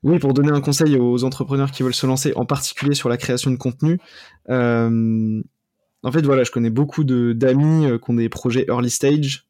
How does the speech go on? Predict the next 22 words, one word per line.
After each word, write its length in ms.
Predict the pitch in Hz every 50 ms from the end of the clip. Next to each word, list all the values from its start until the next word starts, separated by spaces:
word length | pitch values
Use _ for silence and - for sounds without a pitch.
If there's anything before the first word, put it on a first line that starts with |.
| _ _
qui 120 | - -
gagneraient 380 | 123 131 131 131 131 123 120 117
beaucoup 560 | 117 127 143 139 - - - 160 156 156 - -
à 340 | - 117 113 113 113 113 113 113
faire 220 | - - 151 143
de 80 | 139 127
la 80 | 120
création 300 | 117 - 113 107 - 123
de 40 | 117
contenu 240 | - 127 120 135 131
sur 140 | 135 123 113
les 80 | 113
réseaux 220 | 110 113 107 110 107
sociaux, 440 | - 117 107 - - 135 139 143
TikTok 440 | 135 - - - - - 131 127 131
pour 140 | - - -
toucher 220 | - - - 123
des 140 | 117 113 110
jeunes, 260 | 107 120 123 123 120
enfin, 280 | 113 113 - 107 107 - - -
et 40 | -
cetera. 420 | - - - 120 117 123 139 139